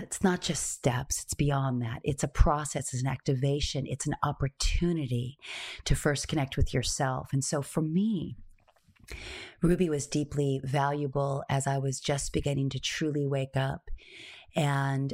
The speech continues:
I read her book. I started listening to her podcast, Potent Truth.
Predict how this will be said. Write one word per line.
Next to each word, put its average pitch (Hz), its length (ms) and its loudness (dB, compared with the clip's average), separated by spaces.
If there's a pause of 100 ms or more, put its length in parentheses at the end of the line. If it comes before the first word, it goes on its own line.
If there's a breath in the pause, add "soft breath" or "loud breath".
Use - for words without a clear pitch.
I 139 100 2
read 135 180 2
her 135 80 0
book. 160 440 2 (200)
I 131 80 0
started 135 300 0
listening 135 280 2
to 127 80 -2
her 123 120 0
podcast, 139 580 0
Potent 135 300 6
Truth. 139 480 -2